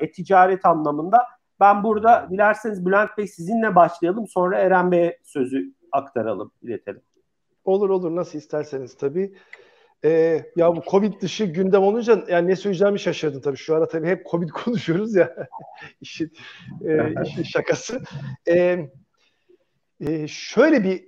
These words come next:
Speaker 2: e, şeyle başlayayım. Ya Türkiye'de tübisat raporuna göre Türkiye'de e-ticaretin payı geçen seneye göre iki bin on sekiz göre yüzde kırk üç büyüyerek işte kırk beş milyar T L'lik bir büyüklüğe ulaştı. Yani Türkiye'de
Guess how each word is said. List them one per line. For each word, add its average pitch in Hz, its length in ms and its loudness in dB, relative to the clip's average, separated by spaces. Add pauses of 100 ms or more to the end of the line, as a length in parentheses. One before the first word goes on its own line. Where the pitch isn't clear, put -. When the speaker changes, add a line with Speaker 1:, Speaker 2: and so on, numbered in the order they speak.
Speaker 2:
e, 170 200 -2
şeyle 170 380 0
başlayayım. 220 400 -2
Ya 190 140 0
Türkiye'de 254 580 0
tübisat 226 480 -2
raporuna 220 360 2
göre 220 360 2
Türkiye'de 214 460 0
e-ticaretin 202 560 0
payı 202 420 -4
geçen 208 280 -2
seneye 196 320 0
göre 160 160 -2
iki 185 180 -10
bin 208 40 -2
on 202 100 -2
sekiz 147 240 -10
göre 190 160 -6
yüzde 208 240 -4
kırk 196 280 -8
üç - 200 -16
büyüyerek 190 600 0
işte - 140 -12
kırk - 260 -14
beş 220 220 0
milyar 156 380 0
T 156 180 -2
L'lik 214 180 -4
bir 190 140 -4
büyüklüğe 196 400 0
ulaştı. 139 420 -6
Yani 139 120 -10
Türkiye'de 196 580 2